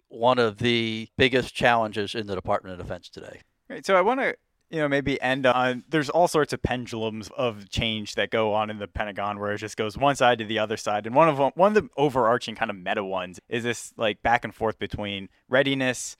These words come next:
Speaker 2: and modernization and perhaps operational tempo as well. But I think twenty eighteen, we had readiness crisis and fighter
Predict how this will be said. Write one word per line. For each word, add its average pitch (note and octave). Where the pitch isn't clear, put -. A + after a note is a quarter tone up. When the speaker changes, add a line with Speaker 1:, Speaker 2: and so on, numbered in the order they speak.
Speaker 2:
and A#2+
modernization A#2
and B2+
perhaps D3+
operational A2
tempo G2+
as -
well. G2
But C3
I C3
think -
twenty E3
eighteen, B2+
we B2
had C#3+
readiness C#3
crisis A2+
and A2+
fighter A2+